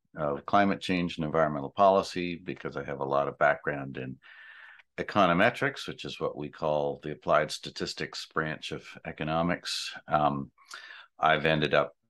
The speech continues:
doing a lot of work on some physical science topics as well, um, looking at the, uh, statistical analysis side of things. So I've done a lot of publications in, uh, climate science journals on things like, uh,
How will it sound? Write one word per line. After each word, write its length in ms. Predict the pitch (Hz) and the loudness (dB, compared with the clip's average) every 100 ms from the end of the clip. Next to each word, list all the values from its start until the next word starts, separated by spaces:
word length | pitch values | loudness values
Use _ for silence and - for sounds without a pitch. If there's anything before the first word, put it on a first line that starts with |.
| 82 | -12
doing 180 | 76 80 | -4 -2
a 80 | 73 | 0
lot 160 | 73 71 | 0 0
of 60 | |
work 260 | 73 71 73 | -2 -2 -2
on 180 | 71 67 | -4 -4
some 200 | 78 76 | -6 2
physical 380 | 107 92 - | 4 4 2
science 520 | 78 - 80 76 - - | 2 6 6 4 0 -2
topics 480 | 85 78 82 - | 2 2 -2 -6
as 120 | 73 71 | -6 4
well, 480 | 87 82 80 69 _ - | 8 8 8 2 _ -6
um, 260 | 73 69 | -4 -2
looking 240 | 69 69 71 | -6 -4 -2
at 160 | 65 | -2
the, 300 | 73 67 64 | -4 -4 0
uh, 160 | 62 64 - | 0 0 -4
statistical 640 | - - 82 - - 69 | -12 -6 -6 -4 -2 0
analysis 640 | 71 80 80 78 - 71 | 2 4 6 4 0 -2
side 260 | - 69 67 | 2 2 2
of 100 | - | -4
things. 280 | - 58 - | -8 -8 -4
So 320 | - 55 - | -2 -2 -6
I've 140 | - | -6
done 180 | - 67 | -2 0
a 80 | 65 | 2
lot 180 | 65 62 | 2 2
of 140 | - - - - - - - - | -2 -12 -16 -14 -14 -14 -6 4
publications 640 | 120 107 110 98 - 80 | 4 6 4 4 4 2
in, 280 | 82 73 73 | 2 4 4
uh, 260 | 71 69 71 _ | 4 2 -2 _
climate 380 | - 82 78 - - | 2 2 2 -4 -4
science 380 | 80 73 73 | 2 2 0
journals 720 | - 76 73 69 65 - - - - | -2 -2 0 0 -2 -2 -4 -4 -4
on 400 | 76 71 69 65 | -2 -2 -4 -4
things 300 | - 76 71 | -2 -2 0
like, 340 | 73 67 67 - | 0 0 0 2
uh, 260 | 65 64 | 4 2